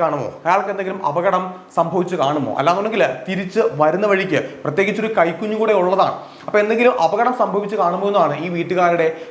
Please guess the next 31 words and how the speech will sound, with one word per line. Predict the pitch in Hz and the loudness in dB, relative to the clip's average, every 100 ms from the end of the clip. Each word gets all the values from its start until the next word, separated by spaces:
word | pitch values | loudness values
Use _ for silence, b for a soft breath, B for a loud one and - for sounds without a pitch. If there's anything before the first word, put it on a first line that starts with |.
| - 143 | -2 0
സംശയം. | 139 143 147 - - B B 226 | 0 0 -2 -2 -12 B B 2
അങ്ങനെ | 277 285 | 4 2
ഇരിക്കെ | 254 226 | 2 2
ഒരു | 240 | 2
പത്ത് | 226 220 294 | 0 0 0
മണി | 269 254 | 2 4
കഴിഞ്ഞപ്പോഴത്തേക്കും | 196 196 185 180 202 139 - - 202 | 2 2 -4 -2 0 0 -2 0 2
റാണിയുടെ | 220 220 226 | 2 0 -2
ഫോണിലേക്ക് | 208 202 202 208 175 | -2 -2 -2 -2 -2
വീണ്ടും | 202 208 | -2 -2
വിളിച്ചപ്പോഴത്തേക്കും | 170 180 175 170 175 135 B B - 247 | -2 -2 -4 -2 0 0 B B 0 4
ഒരാൾ | 254 269 262 | 4 2 2
കോൾ | 202 226 185 | 2 4 2
എടുക്കുകയാണ്. | 156 175 143 - - B - | 0 0 -2 -2 -10 B 2
ഈ | 285 254 | 4 6
റാണിയുടെ | 226 254 294 262 | 4 0 -2 -2
വീട്ടിലാണെന്നുണ്ടെങ്കിൽ | 226 233 233 233 233 190 117 - 180 | -2 -2 -2 0 0 0 -2 -2 2
റാണിക്ക് | 202 233 254 | 2 2 0
രണ്ട് | 240 233 | 0 -2
സഹോദരിമാരുണ്ട്, | 160 185 196 208 208 143 127 - | 0 0 2 2 2 2 -2 -2
അച്ഛനുണ്ട്, | 170 - 226 165 170 - 196 | -4 -2 0 0 -2 -2 0
അമ്മയുണ്ട്. | 226 240 160 - B B - | 2 2 2 -2 B B 0
റാണിയെ | 185 214 233 220 | 2 4 0 2
കൂടാതെ | 196 196 196 190 | 4 2 2 0
ബാക്കി | 196 226 185 | 0 -6 -2
നാല് | 180 208 208 | 0 0 0
പേരാണ് | 208 175 180 170 | 0 0 0 -2
ആ | 180 | -2
വീട്ടിൽ | 185 202 202 | -4 -4 0
താമസിക്കുന്നത്. | 156 - 170 147 - 180 | 0 0 -4 -2 -4 0
പക്ഷേ | 254 | 2